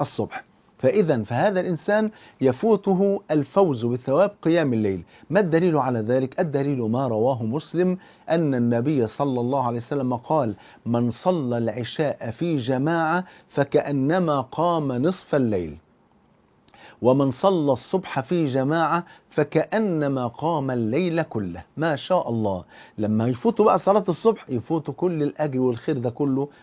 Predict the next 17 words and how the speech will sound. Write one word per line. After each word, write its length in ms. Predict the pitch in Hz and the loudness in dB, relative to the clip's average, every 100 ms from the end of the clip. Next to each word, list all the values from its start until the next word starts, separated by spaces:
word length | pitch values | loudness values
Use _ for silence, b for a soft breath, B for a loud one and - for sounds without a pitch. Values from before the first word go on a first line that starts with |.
| _ | _
ولا 180 | 147 131 | 2 2
حول 300 | - 143 127 | 0 -2 2
ولا 260 | 123 120 | 2 2
قوة 320 | 113 147 127 113 | 0 0 0 0
إلا 280 | - 131 107 | 0 0 0
بالله. 360 | 92 98 87 82 B B B | -2 -6 -6 -10 B B B
رقم 320 | 147 220 220 185 | 0 2 0 0
أربعة 460 | 156 170 165 165 - | 0 0 0 -2 -2
من 180 | 123 | -2
الخسائر 680 | 117 104 123 117 156 - 147 147 B B | -2 -2 -4 0 0 0 0 -4 B B
إن 180 | 127 127 | 0 2
هو 440 | 127 208 202 190 - | 4 2 2 0 0
من 260 | 139 170 151 | -2 0 2
يترك 360 | 165 185 143 | 0 0 -8
صلاة 260 | - 143 165 | 0 0 2
الفجر 380 | 135 120 190 156 | -2 -2 -2 -2
يفوته 880 | 131 139 135 208 208 196 185 196 202 | 2 0 0 -2 -2 0 0 0 -2